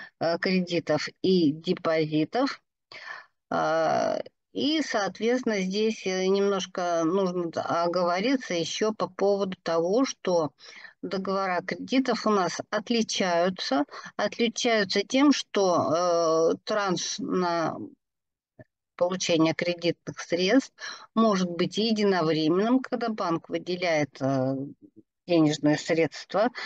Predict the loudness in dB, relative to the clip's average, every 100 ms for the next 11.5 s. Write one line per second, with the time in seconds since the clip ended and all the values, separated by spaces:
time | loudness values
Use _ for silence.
0 | -12 -12 -4 -4 -2 -2 -4 -2 0 2
1 | 2 2 2 0 -2 -2 2 2 4 2
2 | 2 2 0 2 4 4 0 -2 -6 -4
3 | -4 0 0 0 0 0 0 -2 -2 0
4 | 2 2 4 2 -2 -14 -18 _ -2 0
5 | 0 2 0 0 -10 -6 -4 -2 0 0
6 | 0 -4 -2 0 2 2 0 -4 -4 -2
7 | -2 -2 -2 -4 -14 _ _ -2 0 0
8 | -2 -2 -2 0 0 0 -2 -4 -2 0
9 | 0 0 -2 0 0 0 -4 -4 -4 -4
10 | -4 -6 -4 0 2 0 -2 -20 -20 _
11 | _ -4 0 0